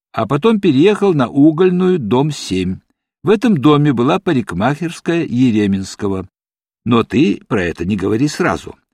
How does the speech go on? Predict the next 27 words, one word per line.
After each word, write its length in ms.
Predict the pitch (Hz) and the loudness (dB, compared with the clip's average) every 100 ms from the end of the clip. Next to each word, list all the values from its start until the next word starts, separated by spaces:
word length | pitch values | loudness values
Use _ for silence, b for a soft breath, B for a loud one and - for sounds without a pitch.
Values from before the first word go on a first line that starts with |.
| _ _ | _ _
Они 220 | 135 208 | -2 -2
тебя 260 | 202 202 202 | 0 -2 -2
сами 380 | - 104 80 73 | -2 -4 -4 -6
начнут 400 | 78 - 95 98 | -10 -10 -12 -14
спрашивать, 680 | - 123 80 - 73 - _ _ _ _ | -10 -6 -6 -8 -14 -20 _ _ _ _
потому 280 | - 135 160 | -4 -2 -2
что 180 | - | 0
у 40 | 131 | 0
них 220 | 147 143 | 0 -2
в 100 | 90 | -4
деле 480 | 104 220 185 80 - _ _ _ _ | -4 -2 -2 -4 -8 _ _ _ _
есть 460 | 95 165 208 - | -2 0 0 -4
мой 260 | 147 180 196 | -2 0 0
адрес, 460 | - 127 - - - | 0 -4 -4 -12 -14
понимаешь? 580 | - 87 156 202 180 - _ _ _ _ | -10 -6 -2 -2 -4 -12 _ _ _ _
Они 260 | 131 196 | -2 -2
тебе 260 | 202 196 185 | -2 -2 0
наверняка 720 | 180 180 165 151 170 160 208 | 0 0 0 0 -4 -2 -2
дадут 380 | 185 165 175 185 | 0 -2 -2 -2
очную 380 | 175 151 180 185 | -2 -2 -4 -4
ставку 500 | - - - - 71 | -6 -8 -8 -10 -16
со 160 | - | -12
мной. 400 | 80 71 73 - _ _ _ _ _ _ _ _ | -12 -12 -16 -20 _ _ _ _ _ _ _ _
Я 220 | 90 104 143 | -4 -2 0
тебя 300 | 185 175 185 | -2 0 0
не 120 | 190 | 0
узнаю. 760 | 196 175 98 69 67 71 69 | 0 -4 -6 -6 -10 -12 -16